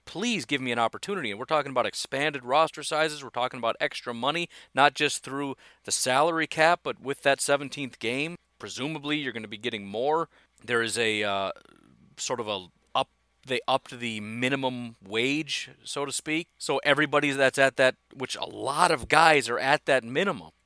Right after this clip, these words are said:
at or below that minimum, are all getting, like, a hundred thousand dollar raise because they raise, uh, that's, that's not insignificant. If you're making, you know,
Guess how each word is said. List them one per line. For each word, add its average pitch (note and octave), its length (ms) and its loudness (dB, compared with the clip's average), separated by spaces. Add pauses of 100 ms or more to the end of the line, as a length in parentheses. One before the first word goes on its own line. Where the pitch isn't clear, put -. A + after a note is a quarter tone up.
(100)
at C#3 220 6
or C#3 120 -4
below B2+ 340 2
that C3+ 180 4
minimum, D3 380 -2
are C#3 180 0
all D#3+ 160 4
getting, D#3 220 -2
like, C#3 160 0
a B2 60 -4
hundred D3 200 -2
thousand C3+ 300 0
dollar A#2+ 260 0
raise F2+ 400 -8 (300)
because C3+ 180 -4
they B2+ 120 2
raise, C3+ 220 2
uh, C3+ 100 -4 (220)
that's, D3 260 0
that's D#3+ 300 4
not E3+ 460 8
insignificant. D#3 840 -6 (920)
If A#2 120 -12
you're D3+ 80 -4
making, D3+ 440 2
you C#3+ 80 -8
know, A2 240 -6